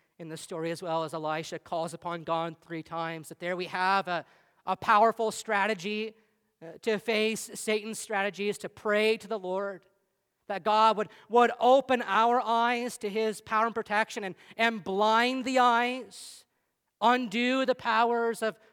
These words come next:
those who are against us. Once again, God answered his prayer. He blinds the enemies.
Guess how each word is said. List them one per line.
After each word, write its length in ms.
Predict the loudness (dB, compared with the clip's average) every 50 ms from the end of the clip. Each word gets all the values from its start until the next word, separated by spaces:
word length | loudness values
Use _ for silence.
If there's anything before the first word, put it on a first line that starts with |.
| _ -6
those 280 | -4 -2 -2 -2 -2 -2
who 80 | -2
are 120 | 0 0 0
against 440 | 0 -2 -4 -8 -8 -10 -14 -16 -16
us. 120 | -16 -16 _ _ -20 _ _ _ _ _ _ _ _ _ _ _ _ _ _ _ _ _ _ _ _ _ _ _ _ _ _ _ _ _ _ _ _ _ _ _ _ _ _ _ _ _ _ _ _ _ _ _ _ _ _ _ _ _ _ _ _ _ _ _ _ _ _ _ _ _ _ _ _ _ _ _ _ _ _ _ _ _
Once 160 | -20 -20 -18
again, 260 | -14 -14 -14 -12 -10
God 280 | -8 -6 -4 -4 -4 -6
answered 320 | -6 -8 -10 -10 -12 -12
his 100 | -14 -14
prayer. 500 | -14 -12 -10 -8 -6 -6 -6 -6 -8 -10 _ _ _ _ _ _ _ _ _ _
He 60 | _ -18
blinds 640 | -10 -6 -4 -4 -4 -4 -4 -6 -8 -12 -14 -12
the 140 | -10 -8 -6
enemies. 800 | -6 -4 -4 -6 -6 -8 -10 -12 -14 -18 -20 -20 -20 -20 -20